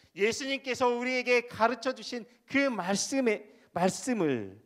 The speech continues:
말씀의 원리를 이 땅 가운데 살아내는 것입니다. 그러한 삶을 살아내 보일 때 우리는 하나님을 위해 살아간다.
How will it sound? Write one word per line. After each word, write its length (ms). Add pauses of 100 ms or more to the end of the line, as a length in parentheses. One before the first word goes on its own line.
(100)
말씀의 500
원리를 840 (100)
이 260
땅 240
가운데 840 (880)
살아내는 1160
것입니다. 420 (1800)
그러한 340
삶을 380
살아내 400
보일 340 (100)
때 200 (480)
우리는 380 (180)
하나님을 640
위해 180
살아간다. 260